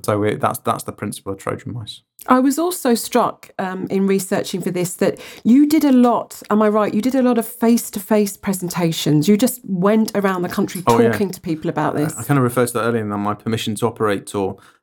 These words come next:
Speaker 1: Um, so lots of people, still people at Zurich, and we got lots of people who work for us who have been here for a long time.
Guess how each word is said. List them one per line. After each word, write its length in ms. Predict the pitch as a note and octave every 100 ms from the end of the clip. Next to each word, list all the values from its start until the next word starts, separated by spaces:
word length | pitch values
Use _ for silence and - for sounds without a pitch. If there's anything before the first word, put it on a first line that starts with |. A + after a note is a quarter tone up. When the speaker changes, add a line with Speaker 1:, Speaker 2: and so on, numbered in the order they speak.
| -
Speaker 1:
Um, 120 | A2
so 100 | A#2+
lots 260 | B2 C#3+ C3+
of 80 |
people, 220 | D3 B2+ B2
still 320 | - F3 D#3+
people 320 | D3 A#2+ A#2
at 60 | G2
Zurich, 500 | G2+ G2 F#2+ - -
and 140 | A2 G#2
we 60 |
got 120 | G#2 A2+
lots 140 | A#2
of 60 | -
people 220 | G#2 G#2+
who 140 | G#2+
work 240 | G2+ G#2 -
for 120 | G#2
us 140 | G2
who 60 | -
have 80 | G2+
been 100 | G#2
here 100 | G2+
for 100 | G2
a 60 |
long 160 | G2 G2
time. 360 | - F#2+ F#2